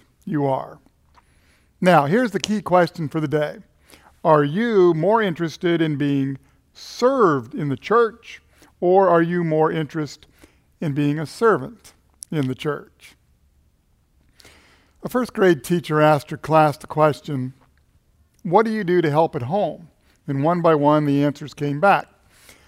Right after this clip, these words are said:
One little girl said, "Well, I dry the dishes." And one little boy said, "I feed the dog." Another child said, "I sweep the floor." And everybody gave an answer, one after the other.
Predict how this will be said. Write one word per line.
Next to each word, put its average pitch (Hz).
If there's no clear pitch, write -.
One 226
little 196
girl 170
said, 170
"Well, 170
I 170
dry 156
the 160
dishes." -
And 151
one 156
little 143
boy 151
said, 147
"I 156
feed 131
the 175
dog." 170
Another 220
child 196
said, 190
"I 170
sweep 151
the 185
floor." 180
And 226
everybody 175
gave 156
an 165
answer, 147
one 151
after 151
the 202
other. 151